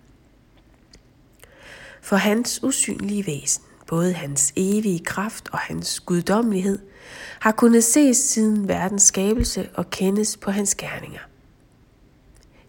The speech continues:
De har altså ingen undskyldning, for de kendte Gud, og alligevel ærede og takkede de ham ikke som Gud. Men deres tanker endte i tomhed,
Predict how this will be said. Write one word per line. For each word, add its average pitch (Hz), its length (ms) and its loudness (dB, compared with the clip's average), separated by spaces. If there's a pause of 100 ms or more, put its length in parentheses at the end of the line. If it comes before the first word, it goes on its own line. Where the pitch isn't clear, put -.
De 170 60 -4
har 165 180 8
altså 156 240 2
ingen 170 280 -2
undskyldning, - 600 -4 (340)
for - 120 2
de 220 120 4
kendte 269 340 4
Gud, 185 300 -4 (880)
og 202 80 6
alligevel 220 580 4
ærede 196 600 0 (100)
og - 120 -6
takkede 196 420 0
de 156 160 -6
ham 147 180 -8
ikke 190 440 -2
som 139 260 -6
Gud. 160 260 -8 (540)
Men 240 160 6
deres 226 240 6
tanker 208 480 -2
endte 196 460 -6
i 247 60 -10
tomhed, 156 500 -8